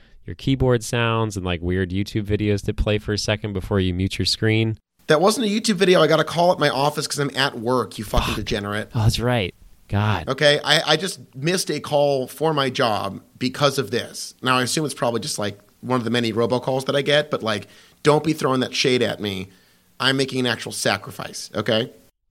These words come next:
Speaker 1: Yeah. As a, as a real journalist, do you call all robocalls back and, like, follow the scoop? Get the lead?
Speaker 2: Yeah, I say, "Where's this lead and who's behind this?"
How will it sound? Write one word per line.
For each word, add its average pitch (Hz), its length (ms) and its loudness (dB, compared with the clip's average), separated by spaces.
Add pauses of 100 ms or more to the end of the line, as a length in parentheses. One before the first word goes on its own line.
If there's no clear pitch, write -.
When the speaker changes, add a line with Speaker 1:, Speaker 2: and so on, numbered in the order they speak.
(160)
Speaker 1:
Yeah. 78 260 2 (260)
As 127 140 2
a, 139 120 4
as 131 120 0
a 123 60 2
real 143 180 2
journalist, 107 520 0
do 101 80 -4
you 107 560 0 (220)
call 107 260 2
all 104 200 4
robocalls 101 640 -2
back 107 340 -2
and, 92 120 -8
like, 90 160 -6 (220)
follow 98 340 -2
the 98 100 -2
scoop? - 420 2 (420)
Get - 120 -6
the 101 100 -2
lead? 120 200 2
Speaker 2:
Yeah, 135 160 6
I 113 80 -2
say, 131 240 2
"Where's 175 360 -2
this 160 160 -4
lead 127 220 -2
and 101 100 -8
who's 214 200 2
behind 143 480 2
this?" - 400 -6